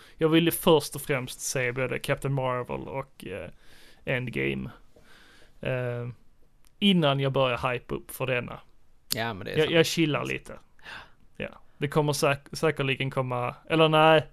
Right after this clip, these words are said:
Speaker 1: Eller, ja. Om det kommer fler trailers.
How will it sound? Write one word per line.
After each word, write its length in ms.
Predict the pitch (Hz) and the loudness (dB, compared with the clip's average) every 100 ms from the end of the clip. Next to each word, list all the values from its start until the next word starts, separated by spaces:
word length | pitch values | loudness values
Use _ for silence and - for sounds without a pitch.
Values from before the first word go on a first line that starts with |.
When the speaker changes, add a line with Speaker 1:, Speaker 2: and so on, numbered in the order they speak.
| - - - - - - - _ - | -20 -20 -20 -20 -20 -20 -20 _ -2
Speaker 1:
Eller, 260 | 147 156 151 - - _ _ - - | 2 2 0 -18 -20 _ _ -20 -8
ja. 340 | 135 135 156 175 - - - - - | -4 -4 -4 -10 -18 -20 -20 -20 -4
Om 160 | 151 151 | 0 0
det 60 | |
kommer 220 | 143 151 | 2 0
fler 300 | 143 - 151 | 0 -2 -2
trailers. 640 | - - - - - - | -4 -10 -10 -10 -16 -16